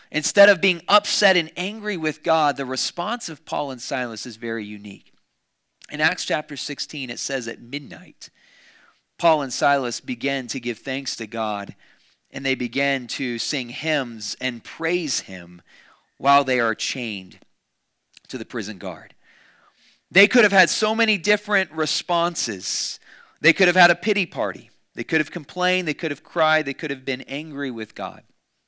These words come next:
But Paul and Silas, in the midst of a very difficult circumstance, they chose to worship. They chose to express their thanks, their gratitude to the God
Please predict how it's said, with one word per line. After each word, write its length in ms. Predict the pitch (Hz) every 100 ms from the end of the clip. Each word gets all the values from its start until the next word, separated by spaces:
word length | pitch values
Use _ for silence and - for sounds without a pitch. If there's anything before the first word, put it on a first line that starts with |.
| _ _ _ _ _ -
But 220 | 123 127
Paul 300 | - 135 139
and 100 | 131
Silas, 680 | 107 127 123 117 92 - - - - - _ _ _
in 80 | 139
the 80 | 135
midst 320 | 135 151 -
of 100 | 127
a 60 | 120
very 260 | 139 127
difficult 640 | 113 151 - 147 - 135 120
circumstance, 920 | - 131 - 107 - 117 98 95 -
they 120 | 113
chose 720 | - - 127 107 101 95 - - _ _ _ _ _ _
to 80 | -
worship. 460 | 85 - - - - _ _ _ _ _ _ _
They 80 | -
chose 340 | - 151 143 -
to 100 | 135
express 560 | - - - 131 127
their 160 | - 110
thanks, 480 | - 139 131 120 -
their 100 | 117
gratitude 960 | 104 113 123 127 107 - 110 101 92 - - - _ -
to 80 | 107
the 100 | 110
God 440 | 107 104 92 92